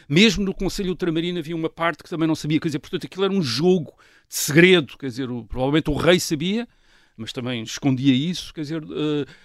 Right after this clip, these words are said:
eh, portanto, era um jogo, eh, eh, paz na Europa, paz também no Brasil, mas depois a incitar os portugueses no Brasil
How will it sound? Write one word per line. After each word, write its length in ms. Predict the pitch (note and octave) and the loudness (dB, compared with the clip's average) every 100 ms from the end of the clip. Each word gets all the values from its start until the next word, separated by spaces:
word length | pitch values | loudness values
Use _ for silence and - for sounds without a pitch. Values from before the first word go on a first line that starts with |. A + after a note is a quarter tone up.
| _ | _
eh, 100 | - | -8
portanto, 280 | B2+ - C#3 | -8 -6 0
era 80 | F3 | 2
um 160 | F3+ D3 | 4 4
jogo, 460 | A2 G3 A3+ - _ _ _ | 8 10 8 4 _ _ _
eh, 240 | - D#3 C#3+ - _ _ | -6 -4 -4 -8 _ _
eh, 240 | D3 C#3+ - | -8 -8 0
paz 380 | F3 G3+ G#3+ D#3+ | 4 4 4 0
na 80 | |
Europa, 640 | F3 E3+ E3+ G#3 - A3 A3 _ _ _ - | -4 0 0 -2 -4 -8 -10 _ _ _ 2
paz 420 | A3 C#4+ D4 - | 4 4 2 0
também 380 | B3 A3 A3+ G#3+ | -4 0 0 0
no 120 | F#3 | -4
Brasil, 560 | E3 C#3 D#3 F3 A3 A#3 _ _ | -6 -6 -4 -6 -8 -14 _ _
mas 180 | D3 D#3 | 0 0
depois 400 | - E3+ F3 D#3 | 0 0 2 0
a 20 | |
incitar 520 | E3 D#3+ - - D#3 D#3+ | -2 -4 -6 0 2 2
os 120 | - | -4
portugueses 540 | - - C#3+ D#3 G#2 | -8 -4 2 2 2
no 260 | D#3 A3 A#3+ | 6 8 8
Brasil 560 | D#3+ D#3+ C3 D3+ C3+ | 8 4 4 0 0